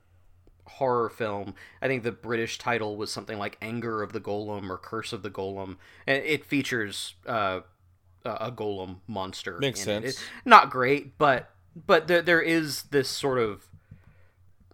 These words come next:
Speaker 1: for some reason, golems were coming up in, in popular culture again around this time.
Speaker 2: That's really interesting. And I'm wondering,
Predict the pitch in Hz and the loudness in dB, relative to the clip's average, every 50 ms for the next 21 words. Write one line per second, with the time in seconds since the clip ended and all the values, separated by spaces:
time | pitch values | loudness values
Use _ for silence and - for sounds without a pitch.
0 | _ _ - - 147 147 - - 151 143 139 131 139 139 139 123 117 117 107 101 | _ _ -8 -6 -4 -2 2 2 4 4 4 2 2 2 2 2 2 0 -2 -2
1 | 95 90 - - _ - - - 131 123 120 113 120 123 120 113 107 107 107 - | -4 -6 -8 -10 _ -20 -18 -16 -8 -2 2 2 2 2 2 0 -2 -2 -4 -6
2 | 113 107 104 - 127 113 113 107 107 107 104 - 113 101 101 98 95 110 110 101 | -6 -6 -4 -4 -4 -4 -2 -2 -2 -2 -2 -2 -2 -4 -4 -4 -6 -6 -8 -4
3 | - 113 107 - 110 101 98 92 - 101 101 - - 98 92 90 82 82 85 82 | -2 0 0 0 -2 -4 -6 -6 -6 -6 -6 -6 -6 -8 -8 -8 -8 -10 -10 -10
4 | 85 78 73 78 76 - - - - - 65 - - - _ _ _ - _ _ | -10 -10 -10 -10 -12 -12 -12 -12 -12 -12 -14 -16 -18 -20 _ _ _ -20 _ _
5 | _ _ _ - 147 143 - - - - 123 117 117 127 127 131 123 113 113 123 | _ _ _ -8 -6 -6 -6 -8 -10 -10 -8 -4 -2 -2 0 2 2 2 0 0
6 | 123 - 113 107 95 - - 92 85 80 76 73 60 82 107 117 120 127 135 151 | -2 -4 -6 -6 -6 -6 -8 -8 -8 -8 -8 -8 -6 -2 0 0 0 2 2 2
7 | 170 175 175 165 151 143 139 | 4 4 4 4 4 2 0